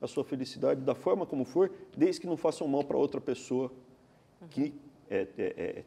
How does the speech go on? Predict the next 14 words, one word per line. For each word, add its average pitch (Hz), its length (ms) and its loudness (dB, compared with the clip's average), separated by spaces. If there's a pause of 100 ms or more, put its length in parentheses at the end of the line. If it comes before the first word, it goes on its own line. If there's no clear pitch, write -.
tenha 135 180 4
livre-arbítrio 113 640 0
ou 226 60 0
não. 123 220 2 (140)
Então, 110 320 4 (220)
entre 165 320 0
um 202 140 4
homem 110 460 6
e 117 120 -2
uma 123 160 2
criança, 131 960 0
eu 95 100 -2
sou - 160 -6
contra, - 400 -8